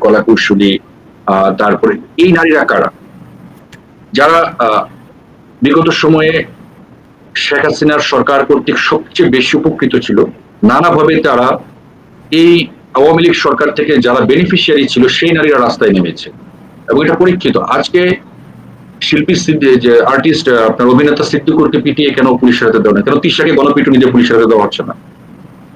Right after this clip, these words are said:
তিশারা কে ছিল? এই যে বাঁধনরা হঠাৎ করে নামলো, বাঁধনরা বেনিফিশিয়ারি ছিল না? ফারুকী, যিনি উপদেষ্টা, তিনি বেনিফিশিয়ারি ছিলেন না? টিভির অন্যান্য অভিনেতা, অভিনেত্রী, গায়ক, গায়িকারা, তারা বেনি-, বেনিফিশিয়ারি ছিলেন না? তো তাদেরকে পিটান না কেন? আর তাদের বিরুদ্ধে কথা বলছেন না কেন?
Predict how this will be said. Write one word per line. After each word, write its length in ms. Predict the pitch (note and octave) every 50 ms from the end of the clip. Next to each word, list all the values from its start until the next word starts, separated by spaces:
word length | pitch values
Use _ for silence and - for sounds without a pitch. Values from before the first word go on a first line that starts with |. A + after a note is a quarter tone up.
| - - - - - - - - -
তিশারা 320 | - D#3 - F3 E3 E3 E3
কে 160 | E3 C#3 B2
ছিল? 180 | - - G#2+
এই 120 | A#2+ C#3+ C3+
যে 100 | C#3 D3
বাঁধনরা 460 | B2+ B2+ C3 B2+ D3 D3+ C#3+ D3 B2+
হঠাৎ 300 | A#2 A#2 - D3+ C3+ -
করে 120 | - D3
নামলো, 300 | D3 C#3 C3 C3+ C3+ A#2+
বাঁধনরা 380 | G#2+ A2 G#2+ A2+ A#2+ B2+ C3 C#3
বেনিফিশিয়ারি 600 | C3 B2 A#2+ B2 - - A#2 - - C#3+ C#3+ C#3
ছিল 180 | - C#3+ C#3 D3+
না? 100 | D3+ B2+
ফারুকী, 420 | - - A#2+ B2+ C3+ B2+ - C3+
যিনি 220 | B2 - A#2+ A#2+ B2+
উপদেষ্টা, 400 | B2+ C3+ C3 B2+ B2 B2 - A2+
তিনি 180 | - A#2+ B2+ C3
বেনিফিশিয়ারি 520 | B2 B2+ C3+ B2+ B2+ B2 - C#3 C3+ B2+
ছিলেন 220 | B2 - D3 C#3 D3+
না? 160 | D#3 E3+ - - - - - - - - - -
টিভির 240 | D3+ D3+ D#3+ D#3
অন্যান্য 360 | D3+ C#3+ D3+ D#3 D3+ D3+ D3+ D3+
অভিনেতা, 540 | D3+ C#3+ C3+ B2+ C3 C#3+ C#3+ C#3+ C#3 C#3+
অভিনেত্রী, 460 | C#3+ C3 C#3 C#3 C3+ B2+ - C#3 B2 B2
গায়ক, 340 | B2 C3 C3+ C#3 C3+ B2+
গায়িকারা, 380 | B2 B2 B2+ B2+ C3 C3+ B2+ B2
তারা 160 | B2 A#2+ B2
বেনি-, 440 | B2 B2+ B2+ C3 B2 B2 - A2 G#2+
বেনিফিশিয়ারি 520 | G2+ A2 A#2+ B2 A#2+ B2 B2 B2+ C3+ C#3 C3+
ছিলেন 220 | - D3 D#3 D#3+
না? 120 | E3+ F#3 F3 -
তো 80 | -
তাদেরকে 320 | - B2 A#2+ A#2+ C3 C3+ D3
পিটান 280 | - C3+ - B2 A#2
না 80 | G#2+ G2+
কেন? 180 | F#2 - - - - - - - - - - - - - - - - - - - - - - - - -
আর 60 | -
তাদের 240 | - B2+ D3 F3 F#3
বিরুদ্ধে 220 | F#3+ F#3+ F3 F#3 -
কথা 180 | E3 D3+ C#3+
বলছেন 320 | C#3 B2+ B2+ - - A2+ G#2+
না 120 | - F#3+
কেন? 140 | - F2 -